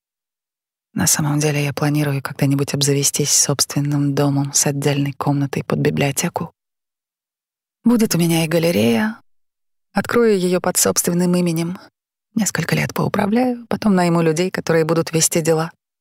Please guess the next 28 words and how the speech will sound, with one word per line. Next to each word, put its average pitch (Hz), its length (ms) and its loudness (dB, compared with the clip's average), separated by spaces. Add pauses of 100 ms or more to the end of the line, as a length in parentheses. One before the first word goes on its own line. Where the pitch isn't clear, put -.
(460)
А - 100 -6
сама 175 280 0
отойду 151 380 0
в - 80 -8
тень 170 260 -2
и 151 80 0
буду 147 220 -2
следить 147 440 -2
за 156 120 -2
всем - 260 -2
на 151 80 -2
расстоянии. 160 840 -2 (1120)
В 185 40 2
эти 180 200 0
годы 170 260 0
я 156 120 0
стану 160 300 0
создавать 156 500 0
работы 160 340 -2
под 156 160 0
разными 156 400 0
именами — 170 440 -2 (680)
а 185 100 -4
в - 60 -8
конце - 220 0
концов 196 380 0
выпущу 185 440 0
пресс-релиз. 170 680 0